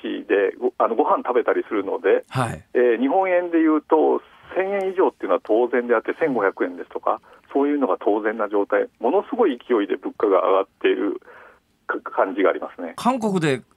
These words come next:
Speaker 2: 昼ご飯食べると、そんなに高級店じゃなくて、安いとこ探しても千円超えちゃうって感じですか？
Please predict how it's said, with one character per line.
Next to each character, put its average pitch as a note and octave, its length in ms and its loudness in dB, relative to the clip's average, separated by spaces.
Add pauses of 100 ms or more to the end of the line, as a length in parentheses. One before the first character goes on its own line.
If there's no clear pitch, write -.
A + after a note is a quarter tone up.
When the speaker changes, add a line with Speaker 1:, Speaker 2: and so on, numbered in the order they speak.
Speaker 2:
昼 G3 240 -4
ご A#3 80 0
飯 G#3 200 -2
食 F3 120 -2
べ E3+ 80 -2
る D3+ 100 -4
と、 C3 380 -2 (400)
そ F3+ 180 -4
ん G3+ 60 0
な A3+ 100 0
に G#3+ 100 -4
高 A3 200 -4
級 A3+ 180 -8
店 F#3 160 -2
じ C#3+ 80 -6
ゃ C3+ 40 -4
な D3+ 140 -4
く - 160 -18
て、 C#3 120 -2
安 C#3+ 240 0
い G#3 40 -6
と F#3+ 80 -6
こ E3+ 100 -8
探 D3 200 -4
し - 60 -8
て - 80 -6
も C#3+ 100 -4
千 D3+ 220 -2
円 E3 140 -2
超 E3 140 -2
え E3+ 60 -2
ち E3+ 80 -4
ゃ D#3+ 60 0
う D3+ 40 -4
っ - 40 -6
て - 120 -12
感 C#3+ 140 -2
じ C3 80 -4
で C3 80 -2
す - 100 -10
か？ - 120 -14